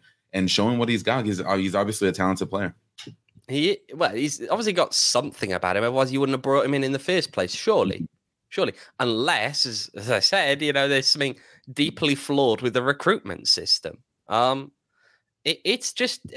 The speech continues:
Speaker 2: I don't know, it just confuses me to a degree, which is why, why he was ever here in the first place, to be honest,
Speaker 1: Mm.
Speaker 2: because, again, there was just no real intent to give him any kind of a real opportunity. And look, I understand,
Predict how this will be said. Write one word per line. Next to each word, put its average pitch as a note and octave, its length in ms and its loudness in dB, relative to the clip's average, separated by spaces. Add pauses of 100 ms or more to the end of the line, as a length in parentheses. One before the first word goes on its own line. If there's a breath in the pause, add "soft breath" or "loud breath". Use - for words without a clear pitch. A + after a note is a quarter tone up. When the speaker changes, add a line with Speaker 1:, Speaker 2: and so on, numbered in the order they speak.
Speaker 2:
I F3+ 180 0
don't G3+ 200 2
know, C#3 140 4
it F3 220 -2
just G#3 220 -4
confuses C3 560 -6
me F#2 160 -2
to F#2+ 160 -4
a F2 60 -4
degree, F#2 360 0
which F2+ 180 -2
is F#2+ 120 0
why, A#2+ 440 0
why B2 360 0
he B2+ 100 -6
was A#2 160 -4
ever G#2+ 200 0
here G2 260 -4
in E2 60 -8
the F2 100 -10
first F2 320 -8
place, F2+ 220 -6
to - 100 -8
be F#2 140 0
honest, F2+ 360 0
Speaker 1:
Mm. - 40 -2
Speaker 2:
because, G2 420 0 (720 soft breath)
again, A#2 380 -2
there A2 100 0
was C#3 180 -2
just D3+ 220 -2
no D3+ 360 2
real C#3 340 0
intent G#2+ 560 -4 (140)
to F#2+ 360 -4
give G#2 180 -8
him F#2+ 280 -8
any B2+ 320 -2
kind G2 360 -2
of F#2 100 -8
a F2+ 120 -6
real F2+ 320 -2
opportunity. F2 840 -6 (640 soft breath)
And B2 340 -2 (400 soft breath)
look, D#3+ 280 -6
I D#3 140 0
understand, C3+ 960 0